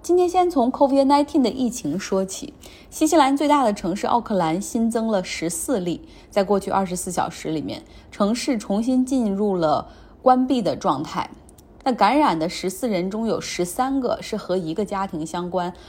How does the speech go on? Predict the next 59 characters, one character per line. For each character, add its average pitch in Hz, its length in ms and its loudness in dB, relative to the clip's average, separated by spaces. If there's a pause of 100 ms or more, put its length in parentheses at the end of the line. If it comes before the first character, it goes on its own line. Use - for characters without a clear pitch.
(100)
而 - 100 -4
他 208 160 -2
们 220 100 0
最 208 200 -2
近 196 160 -6
是 175 100 -8
刚 202 160 -2
刚 208 160 -2
从 185 160 -6
海 - 300 -6
外 175 160 -2
度 185 240 -8
假 175 180 -4
归 180 160 -2
来。 165 240 -2 (640)
可 - 120 -2
以 330 40 6
说 320 100 2
在 320 140 6
本 190 180 -2
周 208 100 2
二 254 220 4
之 226 160 -4
前， 180 320 -2
新 247 240 0
西 254 100 -2
兰 180 360 0
抗 214 320 -2
击 214 120 -6
疫 226 200 -6
情 165 200 -6
的 185 120 -2
形 302 280 -6
势 202 160 -6
一 170 120 -4
片 220 200 -2
大 190 160 -2
好， - 280 -6
他 - 100 -8
们 202 140 -2
已 156 80 -2
经 165 100 -6
有 180 120 -2
连 151 260 -2
续 185 160 -8
一 196 80 -8
百 143 180 -4
零 156 180 -4
二 208 200 -2
天 180 280 -4 (260)
没 190 180 2
有 226 120 2
本 165 380 -4
地 220 180 -4
的 160 160 -2
传 151 360 -4
播 185 200 2
新 185 300 -4
增。 190 260 -4